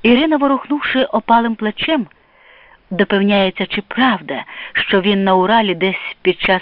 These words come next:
війни працював, і пісню там, кажуть, склав, таку, що її і досі люди співають. Цілком можливо, кажу.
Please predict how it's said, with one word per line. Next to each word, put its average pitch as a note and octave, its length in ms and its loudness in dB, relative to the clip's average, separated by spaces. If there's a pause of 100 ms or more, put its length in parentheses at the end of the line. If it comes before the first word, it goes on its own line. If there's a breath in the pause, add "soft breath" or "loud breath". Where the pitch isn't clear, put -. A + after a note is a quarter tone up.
війни F#3+ 340 0
працював, D3+ 640 -6 (760 loud breath)
і B3 140 4
пісню C#4+ 500 -2
там, C4+ 220 2
кажуть, A#3+ 460 -2
склав, A3 440 2 (200)
таку, A3 320 -2
що - 240 0
її G3 480 0
і G3+ 140 -2
досі F#3+ 480 0
люди F#3 340 -4
співають. D#3+ 580 -6 (2250)
Цілком F#3 420 0
можливо, F#3 500 -6
кажу. C3+ 420 -6